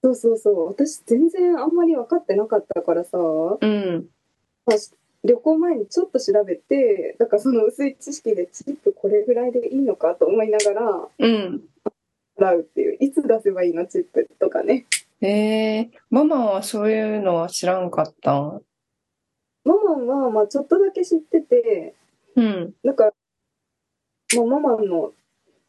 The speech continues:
Speaker 1: まあ、ママに出してもらってたかな、その時は。
Speaker 2: うん。
Speaker 1: チップ管理。そう。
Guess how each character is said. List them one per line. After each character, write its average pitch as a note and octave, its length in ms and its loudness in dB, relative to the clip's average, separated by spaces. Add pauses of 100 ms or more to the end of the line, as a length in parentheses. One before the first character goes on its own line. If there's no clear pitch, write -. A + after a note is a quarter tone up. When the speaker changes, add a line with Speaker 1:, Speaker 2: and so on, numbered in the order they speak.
(680)
Speaker 1:
ま G#3 120 2
あ、 - 20 -2
マ C4+ 140 0
マ C4 140 2
に E3 100 -4
出 D3+ 180 -2
し - 100 -8
て - 60 4
も F3+ 120 -2
ら - 80 -6
っ - 60 -14
て D#3 80 -4
た - 120 -6
か - 120 -10
な、 F3 220 -4
そ - 140 -6
の D#3+ 80 -4
時 - 280 -6
は。 - 120 -2 (340)
Speaker 2:
う A3+ 100 2
ん。 B3+ 60 4
Speaker 1:
チ B3+ 60 2
ッ B3 200 0
プ A#3 60 -2
管 G#3+ 220 -2 (160)
理。 - 80 -10 (1800)
そ F3+ 100 0
う。 - 160 -6